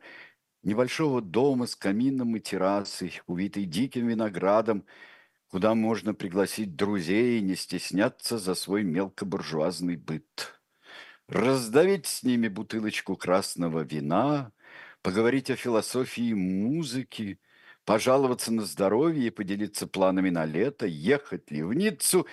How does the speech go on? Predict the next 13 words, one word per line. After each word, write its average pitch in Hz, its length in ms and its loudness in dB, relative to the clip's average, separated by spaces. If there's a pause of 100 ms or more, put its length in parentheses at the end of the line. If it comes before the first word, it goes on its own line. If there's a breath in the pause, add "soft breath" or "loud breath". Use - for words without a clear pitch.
(180 loud breath)
или 160 220 2
лучше 139 420 0
собирать 110 480 0
червивые 151 760 2
грибы 139 460 0
в 151 120 -12
Подмосковье. 117 880 -2 (600 loud breath)
У 104 80 2
обоих 127 400 4
вариантов 127 640 2
есть 110 260 -4
свои 107 260 0
плюсы. 76 560 -6